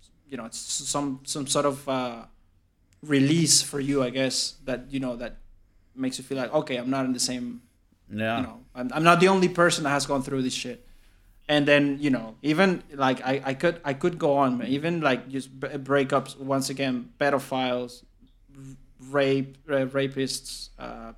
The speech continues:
Speaker 1: people getting kidnapped. I mean, th-, they're, like, this comedy for everyone. Or about everyone, I guess.
Speaker 2: Yeah.
Speaker 1: You know?
Speaker 2: Yeah, I think it's, uh, it's, it's a great art form. I think, uh,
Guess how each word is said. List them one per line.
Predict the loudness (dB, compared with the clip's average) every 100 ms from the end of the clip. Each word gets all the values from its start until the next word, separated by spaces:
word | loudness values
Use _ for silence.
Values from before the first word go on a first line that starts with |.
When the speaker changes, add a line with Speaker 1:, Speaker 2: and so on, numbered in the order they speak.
| -8
Speaker 1:
people | -6 -2
getting | 0 0
kidnapped. | 0 -4 -2 -4 -4
I | -2
mean, | 0 -2
th-, | -4 -2
they're, | 0
like, | 2 0 -2
this | -12 -12 -4
comedy | 0 2 0
for | 0
everyone. | -2 -2 -6 -10 -16 _ _ _ _ _ _ _ _ _ _
Or | 2
about | 6 6 6
everyone, | 4 0 -8 -12
I | -12
guess. | -14 -12 -14 -16 _ _ -20 -20 -20 -20 -20 _ _ -14
Speaker 2:
Yeah. | -4 0 2 2
Speaker 1:
You | -2
know? | -8 -16 -20 _ _ _ _ _ _ -12
Speaker 2:
Yeah, | 2 4
I | 4
think | 2 2 0
it's, | 2
uh, | 6 6 6 4 0
it's, | -4
it's | -6 -6
a |
great | -2 2 2
art | 4 2 2
form. | -2 -4 -4 -4 -8
I | -12
think, | -4 -4 -2
uh, | 0 0 0 -6